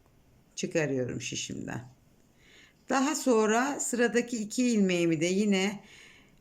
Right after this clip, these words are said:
öncekini örmeyeceğim. Bunu bu defa alt, arkadan batacağım. Düz olarak battım. İlmeğimi atıyorum.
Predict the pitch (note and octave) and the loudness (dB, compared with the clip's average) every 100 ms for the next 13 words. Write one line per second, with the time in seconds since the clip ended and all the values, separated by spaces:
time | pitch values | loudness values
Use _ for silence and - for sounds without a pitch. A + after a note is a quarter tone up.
0 | - A3 A3+ G#3+ G#3+ G#3 G3 - G#3+ A3 | -2 0 2 2 2 2 2 2 2 2
1 | A3+ A3 A#3 A#3 A3 B3 A#3+ G#3+ A#3+ A#3+ | 0 2 0 0 2 0 0 0 0 2
2 | A#3 G3+ G#3+ G#3+ - G#3 G#3 G#3 G#3+ F#3+ | 2 2 -2 -4 -2 0 0 0 0 2
3 | F3+ E3 F#3+ G3 A3 G#3 G#3 G#3 G#3+ A#3 | 2 2 0 0 -2 0 2 2 0 -4
4 | - - - - - - - - _ - | -14 -20 -20 -20 -20 -20 -20 -20 _ -20
5 | _ _ _ - - - - A3 G3 G3 | _ _ _ -20 -20 -20 -6 -2 2 4
6 | F3 E3 D#3+ D#3+ - G3+ G#3+ - - G3 | 4 4 2 -2 0 0 0 -8 -4 0
7 | G3 G#3 G3+ - G3+ G3+ G3 F3+ F3 E3 | 2 0 -4 -4 0 2 2 2 0 -2
8 | - F#3 F#3+ - G#3+ G#3 G3+ G3+ G3+ G#3+ | -2 -4 -4 -4 0 2 2 2 2 0
9 | A#3+ - | -4 -10